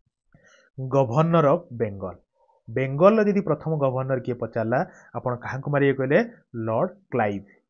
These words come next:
ବୁଝିଗଲେ? ପ୍ରଥମ କ୍ୱେଶ୍ଚନ ଗଲା। ଆଉ ଗୋଟେ ପରୀକ୍ଷାରେ ସେମିତି ପଡ଼େ ସେକେଣ୍ଡ, ଯଦି ପଇଲା ଲାଷ୍ଟ, ଲାଷ୍ଟ ଗଭର୍ଣ୍ଣର ଅଫ୍ ବେଙ୍ଗଲ, ଆପଣ କାହାକୁ ମାରିବେ? ନା, ୱାରେନ୍ ହାଷ୍ଟିଂ।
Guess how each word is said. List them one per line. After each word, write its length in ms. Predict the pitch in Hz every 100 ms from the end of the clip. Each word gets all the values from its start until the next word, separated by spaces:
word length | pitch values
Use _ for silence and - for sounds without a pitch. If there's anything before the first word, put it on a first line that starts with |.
| _ _ _ _ _ _ _ _ -
ବୁଝିଗଲେ? 360 | 139 156 151 202
ପ୍ରଥମ 460 | - 139 - 131
କ୍ୱେଶ୍ଚନ 380 | 117 107 - 104
ଗଲା। 240 | 101 95 - _ _ _ -
ଆଉ 140 | 160
ଗୋଟେ 160 | 226 190
ପରୀକ୍ଷାରେ 400 | - 180 190 180
ସେମିତି 220 | 170 165
ପଡ଼େ 200 | 151 135
ସେକେଣ୍ଡ, 440 | - 160 - 120 143 _ _ _ -
ଯଦି 140 | 165 196
ପଇଲା 280 | 180 139
ଲାଷ୍ଟ, 500 | 135 131 135 - - - - _ _ _ _ _ _ _ _ _ _ _ _ -
ଲାଷ୍ଟ 520 | 117 113 127 185 - - - - _
ଗଭର୍ଣ୍ଣର 640 | 120 127 123 160 170 208 -
ଅଫ୍ 240 | 135 147 131
ବେଙ୍ଗଲ, 400 | 147 131 131 160
ଆପଣ 240 | 120 135
କାହାକୁ 300 | 131 127 143
ମାରିବେ? 420 | 151 143 156 240 - - -
ନା, 80 | 131
ୱାରେନ୍ 400 | 110 110 117 120
ହାଷ୍ଟିଂ। 360 | 107 - -